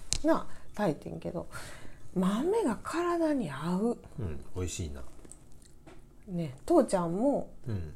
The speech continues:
Speaker 1: 私も豆、やっぱり、
Speaker 2: うん、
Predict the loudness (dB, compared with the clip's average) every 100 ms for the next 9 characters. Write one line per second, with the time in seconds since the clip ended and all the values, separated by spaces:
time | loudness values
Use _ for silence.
0 | -6 2 2 2 4 4 4 0 -4 -14
1 | -16 -18 -16 -6 0 2 6 8 10 8
2 | 4 -2 -16 -16 -12 -12 -12 -2 0 0
3 | -4 -4 -4